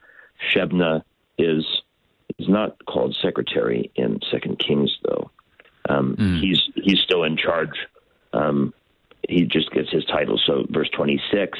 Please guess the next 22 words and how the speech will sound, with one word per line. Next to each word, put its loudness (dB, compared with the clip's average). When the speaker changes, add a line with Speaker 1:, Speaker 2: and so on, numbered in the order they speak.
Speaker 1:
back -2
in -2
Second -2
Kings, 4
"And 0
Eliakim, 0
son -2
of -4
Hilkiah, 0
Shebna, -2
and -10
Joah, 0
they 2
are 0
the -2
ones -2
who -6
speak -6
to 0
the 0
Rabshakeh, 0
um, -2